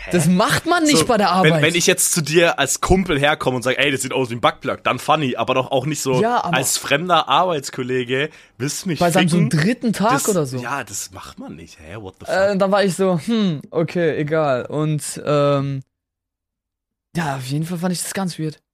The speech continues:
Speaker 1: Ja, ja.
Speaker 2: Also ich hab jetzt mal so eine Info mitbekommen, hier kann ich's rein theoretisch sagen, weil keiner meiner Arbeitskollegen hört das, aber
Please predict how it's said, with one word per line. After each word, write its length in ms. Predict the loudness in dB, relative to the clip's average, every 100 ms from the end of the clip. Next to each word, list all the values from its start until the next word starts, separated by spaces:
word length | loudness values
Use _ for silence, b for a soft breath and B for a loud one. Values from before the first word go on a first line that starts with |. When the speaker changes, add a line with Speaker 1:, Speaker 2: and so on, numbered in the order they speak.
| 0
Speaker 1:
Ja, 120 | 2
ja. 240 | 4 4
Speaker 2:
Also 120 | 4 2
ich 120 | 0
hab 100 | 0
jetzt 160 | 0
mal 120 | 0 0
so 100 | 0
eine 120 | 0
Info 200 | 0 0
mitbekommen, 400 | -2 -2 -2 -2
hier 160 | 0 0
kann 140 | 0
ich's 100 | -2
rein 100 | -2
theoretisch 240 | -2 -4 -2
sagen, 260 | -2 0
weil 160 | 0 0
keiner 240 | -2 -2
meiner 200 | -2 -2
Arbeitskollegen 560 | -2 -2 -2 -4 -4 -4
hört 140 | -4 -2
das, 120 | -2
aber 160 | -2